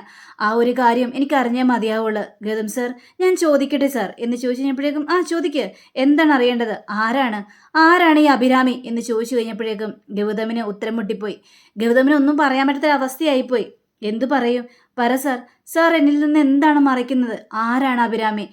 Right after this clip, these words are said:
അഭിരാമിയെക്കുറിച്ച് ചോദിക്കുമ്പോൾ സാർ എന്തിനാണ് എന്നിൽ നിന്ന് അകന്നു മാറുന്നത്?" ഇത് കേട്ട് കഴിഞ്ഞപ്പോഴേക്കും, "ഓ,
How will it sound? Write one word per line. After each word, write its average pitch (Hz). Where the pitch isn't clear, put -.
അഭിരാമിയെക്കുറിച്ച് 269
ചോദിക്കുമ്പോൾ 254
സാർ 294
എന്തിനാണ് 294
എന്നിൽ 311
നിന്ന് 311
അകന്നു 262
മാറുന്നത്?" 220
ഇത് -
കേട്ട് 233
കഴിഞ്ഞപ്പോഴേക്കും, 220
"ഓ, 262